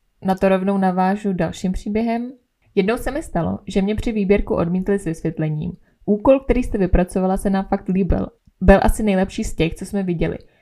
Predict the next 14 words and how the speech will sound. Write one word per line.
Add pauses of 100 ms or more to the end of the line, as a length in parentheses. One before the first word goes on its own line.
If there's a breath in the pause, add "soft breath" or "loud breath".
(140 soft breath)
ale
rozhodli
jsme
se
upřednostnit
extrovertnějšího
kandidáta. (680 loud breath)
Tenkrát
se
mě
to
dost
dotklo. (140)
Jakoby,